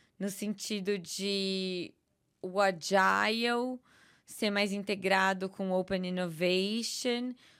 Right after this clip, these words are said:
com a parte de investimento, com a Habitat,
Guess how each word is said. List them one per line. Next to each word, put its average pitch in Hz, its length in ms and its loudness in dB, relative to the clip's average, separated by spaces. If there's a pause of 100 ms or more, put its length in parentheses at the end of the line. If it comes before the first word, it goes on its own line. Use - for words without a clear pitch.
(160)
com 190 1040 -2
a 185 100 -2
parte 190 380 -2
de 180 100 -4
investimento, 208 1700 -2 (460)
com 196 520 0
a 185 60 0
Habitat, 226 1500 0